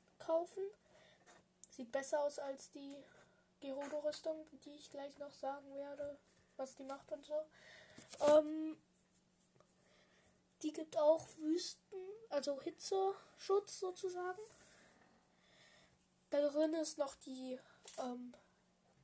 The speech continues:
Knochenrüstung sozusagen. Das ist so eine, ach nee, die heißt Leuchtrüstung. Die kannst du für, für, für Leuchtsteine kaufen.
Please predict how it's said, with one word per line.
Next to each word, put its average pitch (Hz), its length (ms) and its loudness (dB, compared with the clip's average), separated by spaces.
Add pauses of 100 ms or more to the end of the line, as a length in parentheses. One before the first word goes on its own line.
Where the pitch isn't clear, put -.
(200)
Knochenrüstung - 2250 -6
sozusagen. 302 720 0 (1080)
Das 254 200 -4
ist 269 160 -4
so 285 60 -2
eine, 262 280 -4 (260)
ach 294 180 0
nee, 320 180 -2
die 277 120 -6
heißt 269 260 -6
Leuchtrüstung. 302 720 -2 (840)
Die 269 60 -8
kannst 302 260 4
du 294 40 -6
für, 262 360 -2 (300)
für, 311 100 0 (360)
für - 160 -4
Leuchtsteine 311 720 2
kaufen. 359 460 2